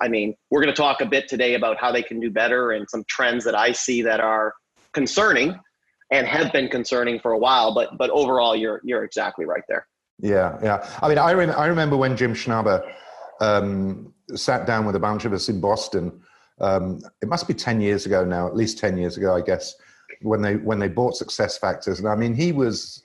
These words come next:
Speaker 2: he was like a kid in a candy store. He, he thought he'd won the lottery when he picked up SuccessFactors.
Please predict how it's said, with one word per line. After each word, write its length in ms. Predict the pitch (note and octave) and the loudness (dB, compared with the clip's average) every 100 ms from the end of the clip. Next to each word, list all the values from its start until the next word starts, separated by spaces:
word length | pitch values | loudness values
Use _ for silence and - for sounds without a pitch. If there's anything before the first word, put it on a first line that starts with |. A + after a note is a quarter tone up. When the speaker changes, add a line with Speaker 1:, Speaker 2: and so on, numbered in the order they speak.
| _ A#2 | _ -4
Speaker 2:
he 140 | F#3 | 0
was 240 | E3 A#2 | 0 0
like 340 | A2 G#2+ G#2+ - _ _ _ _ _ _ _ | 0 0 -2 -10 _ _ _ _ _ _ _
a 80 | - | -4
kid 240 | - C#3+ | 0 2
in 120 | A#2+ | 2
a 60 | G2 | 0
candy 380 | F2+ A#2 G#2+ G2 | -2 -2 0 -2
store. 340 | - G#2 F#2+ | -2 0 2
He, 200 | A#2 B2+ - | 2 0 0
he 140 | B2+ C#3+ | 0 2
thought 260 | C#3 - | 0 2
he'd 220 | A2+ G#2+ | 0 0
won 420 | G2 F#2 A2 A2+ G#2+ | 0 0 0 0 0
the 140 | G2 | 2
lottery 420 | F#2+ G#2 G2 F2+ | 4 4 4 2
when 140 | F#2 F#2+ | 0 -2
he 80 | |
picked 280 | F#2+ G#2+ - | -2 -4 -2
up 120 | G#2+ | -6
SuccessFactors. 880 | - A2 - G#2+ - F#2+ - F#2+ - | -4 -8 0 -2 0 -2 -2 -6 -6